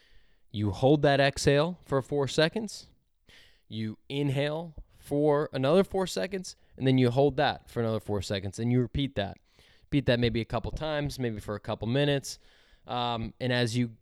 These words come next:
continue to do it, you can increase the number of seconds. So maybe then you get to five, six, seven, eight, ten seconds for each of those four things. Uh, and it's a box breathing because it's four sides that are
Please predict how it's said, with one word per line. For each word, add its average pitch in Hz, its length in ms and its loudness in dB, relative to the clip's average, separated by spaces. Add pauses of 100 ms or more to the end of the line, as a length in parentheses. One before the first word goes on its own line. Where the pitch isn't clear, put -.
continue 123 380 -4
to 110 100 -6
do 139 220 0
it, 131 120 -4
you 120 120 -14
can 113 160 -16
increase 110 400 -12
the 113 60 -14
number 104 280 -10
of 95 80 -14
seconds. 104 440 -10
So 104 80 -10
maybe 101 240 -8
then 98 160 -8
you 92 80 -10
get 95 180 -12
to 98 80 -14
five, 98 420 -8
six, - 360 -12
seven, 98 340 -10
eight, 98 300 -14
ten 107 260 -4
seconds - 560 -14 (300)
for 104 120 -16
each 110 220 -14
of 98 100 -18
those 98 220 -8
four 101 260 0
things. 87 460 -8 (540)
Uh, 107 180 0
and 104 100 -2
it's - 100 -10
a 101 40 -12
box 104 680 -6 (140)
breathing 113 380 -4
because 104 280 -8
it's - 120 -18
four 104 240 -6
sides 98 380 -6
that 101 80 -2
are 98 100 -4